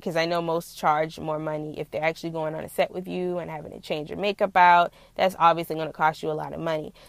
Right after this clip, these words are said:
So if you're going to the mac counter, or if you have a makeup artist that's coming, um, to your house or your hotel,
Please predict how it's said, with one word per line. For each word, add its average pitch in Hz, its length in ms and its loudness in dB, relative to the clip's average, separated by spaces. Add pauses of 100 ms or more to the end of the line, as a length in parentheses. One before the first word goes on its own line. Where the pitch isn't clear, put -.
(100)
So 208 140 4
if 202 80 4
you're 302 160 6
going 214 260 4
to 247 80 0
the 220 80 0
mac 175 260 4
counter, 175 360 0
or - 20 0
if 160 80 -4
you 170 140 -6
have 170 260 2
a 170 60 -2
makeup 165 320 -4
artist 156 340 2
that's 151 160 -4
coming, 156 480 -4 (580)
um, 156 460 4 (840)
to 185 120 0
your 180 140 8
house 170 420 10
or 156 240 2
your 151 160 -2
hotel, 165 640 4